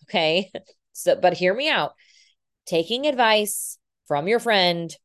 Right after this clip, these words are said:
who lost weight on insert whatever fad diet, okay? Fill in the blank. And yes,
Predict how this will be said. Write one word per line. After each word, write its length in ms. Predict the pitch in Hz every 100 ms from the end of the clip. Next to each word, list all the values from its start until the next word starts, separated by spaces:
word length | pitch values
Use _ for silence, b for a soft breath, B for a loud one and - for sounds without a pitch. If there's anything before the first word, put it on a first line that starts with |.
| _ _ _ _
who 160 | 185 185
lost 440 | 170 165 185 -
weight 460 | 165 175 160 165 -
on 540 | - 156 151 151 147 147 -
insert 560 | 185 196 180 185 170 -
whatever 440 | 160 160 156 160
fad 360 | 160 - 143 143
diet, 500 | 139 104 69 - - _ _ -
okay? 400 | - 180 175 175 _ _ _ -
Fill 220 | 226 233
in 120 | 220
the 80 | 214
blank. 280 | 180 139 - - _ _ _
And 160 | 202
yes, 440 | 214 170 131 -